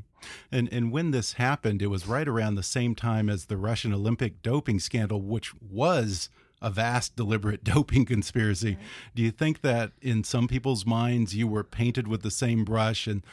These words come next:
Speaker 1: lumped in with that scandal just because you were from Russia and you had a Russian last name?
Speaker 2: Uh, it didn't feel like it, just
Speaker 1: No.
Speaker 2: because I wasn't, um, I wasn't ever really part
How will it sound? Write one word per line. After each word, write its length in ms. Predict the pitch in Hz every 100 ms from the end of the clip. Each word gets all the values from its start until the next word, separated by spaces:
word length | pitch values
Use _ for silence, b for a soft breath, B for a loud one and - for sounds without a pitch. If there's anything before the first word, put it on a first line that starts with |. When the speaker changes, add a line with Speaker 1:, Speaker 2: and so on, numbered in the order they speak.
| B B
Speaker 1:
lumped 400 | 117 117 135 -
in 140 | 135 117
with 200 | 113 -
that 220 | 110 117
scandal 380 | - 123 117 110
just 240 | 98 107
because 340 | 113 - 110 98
you 60 |
were 100 | 104
from 220 | 87 104 98
Russia 320 | 104 113 123
and 140 | 104
you 60 | 95
had 240 | 90 110
a 60 | 95
Russian 400 | 90 101 - 107
last 340 | 107 110 -
name? 380 | 104 104 139 180 - _ _ _ _ _ -
Speaker 2:
Uh, 140 | 427
it 140 | - 381
didn't 240 | 480 480
feel 240 | - 247 240
like 240 | 262 277
it, 100 | 294
just 180 | 262 277
Speaker 1:
No. 80 | -
Speaker 2:
because 220 | 285 269
I 100 | 240
wasn't, 480 | 226 220 220 226 214 -
um, 300 | 214 202 202
I 80 | 233
wasn't 320 | 254 311 339
ever 240 | 254 240 214
really 400 | 208 202 190 - _
part 400 | - 190 190 196